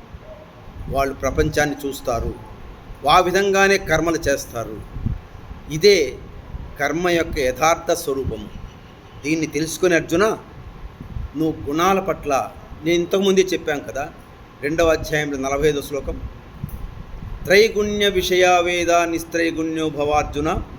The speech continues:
నిర్ద్వంద్వో నిత్య సత్వస్తో నిర్యోగక్షేమ ఆత్మవాన్." నీవు గుణాలలో ఇరుక్కుపోవద్దు, గుణాలకు అతీతంగా ఎదగాలి, ఆత్మవాన్గా ఎదగాలి.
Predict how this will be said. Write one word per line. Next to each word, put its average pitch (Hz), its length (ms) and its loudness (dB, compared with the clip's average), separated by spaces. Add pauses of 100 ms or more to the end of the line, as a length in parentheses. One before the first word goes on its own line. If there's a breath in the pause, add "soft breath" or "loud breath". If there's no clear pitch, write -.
(960)
నిర్ద్వంద్వో 196 580 4
నిత్య 180 300 0
సత్వస్తో 175 720 -2 (220)
నిర్యోగక్షేమ 156 920 0
ఆత్మవాన్." 120 640 -6 (1400)
నీవు 180 240 4
గుణాలలో 180 760 4 (640)
ఇరుక్కుపోవద్దు, 120 920 -2 (520)
గుణాలకు 151 400 0
అతీతంగా 185 460 0
ఎదగాలి, 120 500 0 (200)
ఆత్మవాన్గా 151 720 0
ఎదగాలి. 110 400 -4